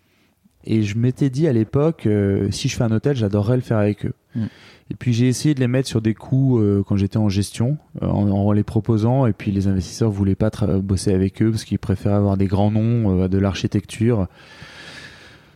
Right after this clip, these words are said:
Speaker 1: Comme si ça servait sur le long terme, comme si tu faisais un hôtel pour un grand nom de l'architecture. Bon.
Speaker 2: Hmm.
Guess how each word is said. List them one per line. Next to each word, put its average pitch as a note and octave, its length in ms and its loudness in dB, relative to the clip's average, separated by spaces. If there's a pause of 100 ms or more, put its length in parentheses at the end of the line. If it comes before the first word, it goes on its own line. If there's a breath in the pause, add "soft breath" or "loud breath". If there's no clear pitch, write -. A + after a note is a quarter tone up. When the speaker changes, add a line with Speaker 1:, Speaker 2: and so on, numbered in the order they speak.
(240 loud breath)
Speaker 1:
Comme C3 140 0
si D3+ 160 0
ça C#3 160 0
servait C3+ 400 2
sur A#2+ 180 0
le A#2 80 4
long A#2 200 2
terme, C3 260 0 (100)
comme A#2 140 -2
si - 140 -6
tu A#2 140 -4
faisais G#2+ 120 0
un G#2+ 140 2
hôtel B2+ 260 2
pour A2 200 0
un G#2 40 2
grand G2+ 160 0
nom A2+ 80 0
de A2+ 80 0
l'architecture. G2 760 -2
Bon. B2+ 140 -6
Speaker 2:
Hmm. A2 140 -2